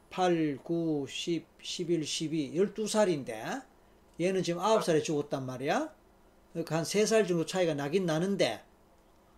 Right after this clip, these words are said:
어쨌든 얘가 물에 빠져, 아니, 뜨거운 불구덩이 가마솥에 죽었던 그 나이하고 우리 오부님이 인생이 꼬이게 된, 어떻게 보면은 나이하고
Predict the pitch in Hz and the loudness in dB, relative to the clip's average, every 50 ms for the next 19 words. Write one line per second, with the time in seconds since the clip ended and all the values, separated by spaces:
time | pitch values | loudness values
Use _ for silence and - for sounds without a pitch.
0 | _ _ - 208 208 233 240 226 233 233 214 196 190 208 214 196 226 220 214 214 | _ _ 0 2 8 8 8 8 8 4 4 6 6 6 6 8 8 6 6 4
1 | 214 - - - - - _ _ - 180 220 233 214 - - 202 202 185 185 220 | 2 -2 -10 -20 -20 -20 _ _ -2 8 10 10 10 10 8 4 4 4 4 2
2 | 165 185 175 175 156 139 - - 220 220 226 240 233 226 202 - - 180 185 185 | 2 2 0 -2 -2 -4 -2 0 2 6 8 8 8 8 6 2 0 0 2 2
3 | 202 180 180 226 226 220 214 185 - 175 175 175 190 190 202 220 208 202 202 - | 2 2 2 2 2 2 -2 -2 0 0 0 0 0 0 0 0 2 2 0 -2
4 | - - - - - - 208 202 220 214 254 - - - 196 185 180 175 - 190 | -2 -8 -14 -12 -10 -8 2 4 4 4 4 2 -2 -2 -2 -2 -2 2 4 6
5 | 214 214 208 214 208 208 214 214 214 220 214 214 214 208 196 - 196 226 220 180 | 6 6 6 6 4 6 4 4 4 4 2 4 4 4 4 4 2 2 2 2
6 | 156 131 107 - - _ _ - - - - - - - 175 180 190 - 156 175 | 2 0 0 -4 -10 _ _ -20 -20 -20 -20 -16 -4 -2 2 2 2 2 4 6
7 | 196 208 190 214 220 202 196 190 170 165 175 202 233 262 - - - - - - | 6 6 6 4 2 2 2 0 0 0 0 -2 -2 -4 -6 -12 -20 -20 -20 -20
8 | _ _ _ _ - 170 170 - 220 226 220 202 185 - - 185 208 247 247 202 | _ _ _ _ -4 -2 2 2 4 4 4 2 2 0 2 4 4 4 6 6
9 | 226 196 - 170 143 127 131 165 190 - - - _ - 190 185 - 180 185 165 | 6 6 6 4 2 2 -2 -4 -6 -8 -12 -20 _ -4 -2 0 4 6 6 6
10 | 160 156 143 139 139 165 208 254 320 - - - _ _ _ - _ _ _ _ | 6 4 2 -2 -2 -2 -2 -2 -2 -4 -10 -20 _ _ _ -20 _ _ _ _
11 | - 165 165 170 175 175 165 165 160 147 139 131 117 110 - | -6 -2 0 2 4 4 4 4 2 2 0 -2 -4 -6 -12